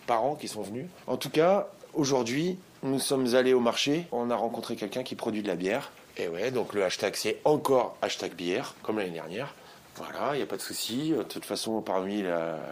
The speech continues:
les podcasteurs, euh, les podcasteuses, euh, et les auditeurs et les poditrices, euh, il y en a un certain nombre d'entre nous, euh, qui, euh, qui buvons de la bière. <laughs> Euh, c'est pas grave, hein, ça va bien, hein.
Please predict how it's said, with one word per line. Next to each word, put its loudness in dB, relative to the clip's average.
les -6
podcasteurs, -6
euh, -8
les -8
podcasteuses, -8
euh, -10
et -8
les -6
auditeurs -8
et -10
les -8
poditrices, -8
euh, -10
il -8
y -2
en 0
a 2
un 0
certain 0
nombre 0
d'entre 0
nous, 0
euh, -2
qui, -4
euh, -4
qui -10
buvons -4
de -2
la 2
bière. 0
<laughs> 2
Euh, -2
c'est -10
pas 0
grave, 4
hein, 2
ça -6
va -2
bien, -4
hein. -4